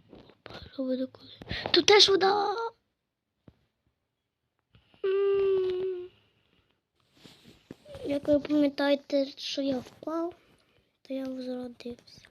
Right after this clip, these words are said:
Треба буде... Ну, ще трем-, можна поїхати, але потім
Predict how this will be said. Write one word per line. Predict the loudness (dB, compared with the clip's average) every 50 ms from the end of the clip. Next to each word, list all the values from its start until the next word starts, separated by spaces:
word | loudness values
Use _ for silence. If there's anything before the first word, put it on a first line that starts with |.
| _ _ _ _ _ _ _ _ _ _ _ _ _ _ _ _ -8
Треба | -6 -4 -4 -4 -6 -8
буде... | -6 -6 -8 -6 -6 -6 -6 -6 -8 -12 _ _ _ _ -10
Ну, | -6 -2 -2 0 0
ще | 0 -2 -2 -4 -4
трем-, | -4 -2 -2 -2 -2 -2 -4 -4
можна | -2 0 0 0 0 -2 -2 -2
поїхати, | -2 0 0 2 2 0 -2 -2 -4 -6 -6 -6
але | -4 -4 -4 -4
потім | -4 -6 -6 -4 -6 -8